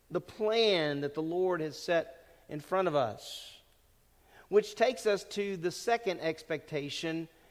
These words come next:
that we want to land on this morning. And that comes from First Timothy chapter three. And so I want you to turn to First Timothy chapter three, verse one.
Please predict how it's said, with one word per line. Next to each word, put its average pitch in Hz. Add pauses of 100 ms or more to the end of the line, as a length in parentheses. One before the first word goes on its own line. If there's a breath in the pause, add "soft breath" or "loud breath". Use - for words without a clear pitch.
(300 soft breath)
that 151
we 180
want 180
to 143
land 170
on 135
this 135
morning. 143 (1000 soft breath)
And 151
that 196
comes 190
from 160
First 220
Timothy 185
chapter 185
three. 165
And 160
so 185
I 180
want 226
you 196
to 180
turn 202
to 175
First 185 (140)
Timothy 160 (400 soft breath)
chapter 175
three, 185
verse 151
one. 175